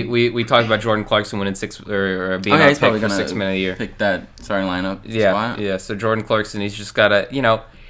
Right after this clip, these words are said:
Speaker 2: the good thing about the Jazz is they are the most well-balanced team in the N B A. So if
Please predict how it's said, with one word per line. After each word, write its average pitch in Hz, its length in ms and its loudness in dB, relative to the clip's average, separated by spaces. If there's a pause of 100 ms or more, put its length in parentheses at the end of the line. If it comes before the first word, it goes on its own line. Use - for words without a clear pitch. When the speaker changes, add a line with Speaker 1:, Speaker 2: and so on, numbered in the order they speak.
(140)
Speaker 2:
the 123 180 -4
good 180 280 2
thing 175 140 0
about 147 180 4
the 143 80 -4
Jazz 113 560 6
is 101 380 -4
they 107 180 2
are 104 160 4
the 101 120 -2
most 107 280 -2
well-balanced 113 720 6
team 110 160 -2
in 98 40 0
the 92 80 2
N 95 120 0
B 95 140 0
A. 90 140 -4
So 92 200 -4
if 92 100 -6